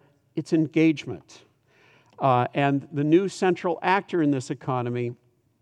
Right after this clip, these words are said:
there are lots of terms floating around. My preferred term is the creator.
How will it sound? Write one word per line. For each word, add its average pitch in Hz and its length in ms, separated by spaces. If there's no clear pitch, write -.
there 135 80
are 135 40
lots 170 280
of - 100
terms 151 340
floating 120 400
around. 107 380
My 165 280
preferred 160 480
term 139 260
is 135 200
the 175 100
creator. 175 720